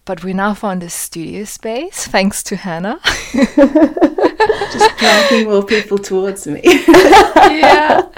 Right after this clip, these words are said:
Speaker 1: because the last time we met in,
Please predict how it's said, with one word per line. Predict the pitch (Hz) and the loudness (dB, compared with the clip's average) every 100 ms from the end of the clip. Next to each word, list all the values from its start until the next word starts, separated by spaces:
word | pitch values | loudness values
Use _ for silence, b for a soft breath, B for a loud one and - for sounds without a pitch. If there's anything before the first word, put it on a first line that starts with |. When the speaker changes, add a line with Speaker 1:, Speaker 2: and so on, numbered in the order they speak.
| 427 508 508 370 B _ | -2 0 0 -2 B _
Speaker 1:
because | 311 - 285 262 254 269 - - | -8 0 2 4 4 0 -4 -12
the | - | -4
last | 233 233 269 349 - | 0 2 2 2 -2
time | - 220 185 | -6 -4 -2
we | 185 180 | -4 -6
met | 170 160 165 - - - | -6 -6 -10 -18 -18 -16
in, | 175 165 165 165 | -12 -12 -12 -16